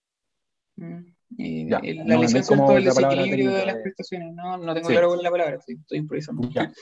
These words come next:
Speaker 1: Pero en el fondo es eliminando esa, esa desproporción, pues ese desequilibrio de las proporciones, disminuyéndolo, de hecho, tampoco eliminándolo. Es imposible que un contrato, ¿cierto? Oneroso, conmutativo, sea igual, la, las prestaciones totalmente iguales. ¿Mm?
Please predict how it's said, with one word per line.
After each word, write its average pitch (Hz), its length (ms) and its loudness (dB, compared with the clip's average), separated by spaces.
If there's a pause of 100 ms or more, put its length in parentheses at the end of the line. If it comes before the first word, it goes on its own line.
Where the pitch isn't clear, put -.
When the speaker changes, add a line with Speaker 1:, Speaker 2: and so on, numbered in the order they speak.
(280)
Speaker 1:
Pero 151 160 4
en 165 80 4
el 160 80 -2
fondo 175 340 2
es 180 220 2
eliminando 170 440 -4
esa, 175 320 -2
esa 170 220 -6
desproporción, 156 540 -6
pues 147 140 -6
ese 156 80 2
desequilibrio 156 480 0
de 170 60 -2
las 170 100 -8
proporciones, 160 500 -8 (120)
disminuyéndolo, 151 580 0
de 127 40 -2
hecho, 139 180 -8
tampoco 139 300 -8
eliminándolo. 151 440 -6 (760)
Es 135 100 0
imposible 143 400 -2
que 151 40 2
un 160 100 0
contrato, 160 340 -2
¿cierto? 160 340 -6
Oneroso, 160 840 -2
conmutativo, 156 600 -4
sea 156 240 -2
igual, 160 420 -2 (220)
la, 151 200 -2
las 160 140 -6
prestaciones 160 380 -6
totalmente 160 420 -8
iguales. 160 300 -6 (800)
¿Mm? - 160 -12